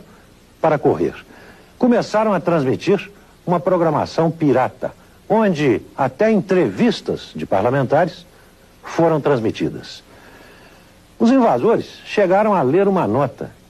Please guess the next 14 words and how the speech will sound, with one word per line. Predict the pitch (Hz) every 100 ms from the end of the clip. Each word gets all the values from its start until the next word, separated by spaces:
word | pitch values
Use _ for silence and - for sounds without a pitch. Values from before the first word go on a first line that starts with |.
| -
que |
eles | 208 185
atribuíram | 185 - 233 208 160 202 165 - - - _
ao | 170 170
Comando | 190 175 156 233 208
Vermelho, | 196 170 165 185 - - - - - _ 127
dizendo | 202 143 170 226 233 208
que | 220 214 185 123 - - -
a | 139 117
Rede | 156 170
Manchete | 156 127 - 180 185 202
ia | 147
ser | - 139 - - - -
explodida, | - - 190 143 180 147 85